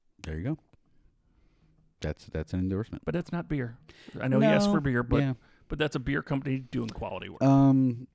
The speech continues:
Speaker 1: uh, Schlafly, I like, I f-, oh, fuck, I forget the name of it. There was a,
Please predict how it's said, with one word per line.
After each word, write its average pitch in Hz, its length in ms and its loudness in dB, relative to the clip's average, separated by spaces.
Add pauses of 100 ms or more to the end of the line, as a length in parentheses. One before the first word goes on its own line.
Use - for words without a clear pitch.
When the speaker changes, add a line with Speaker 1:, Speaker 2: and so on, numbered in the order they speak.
(300)
Speaker 1:
uh, 107 220 0
Schlafly, 139 960 -2 (160)
I 110 80 -4
like, 123 440 -2 (2000)
I - 100 -20
f-, - 180 -20
oh, 98 180 -14
fuck, - 320 -16
I 101 40 -12
forget - 320 -12
the 104 60 -6
name 90 240 -4
of 73 120 -8
it. - 140 -10 (100)
There 107 140 -2
was 107 160 -2
a, 101 100 -4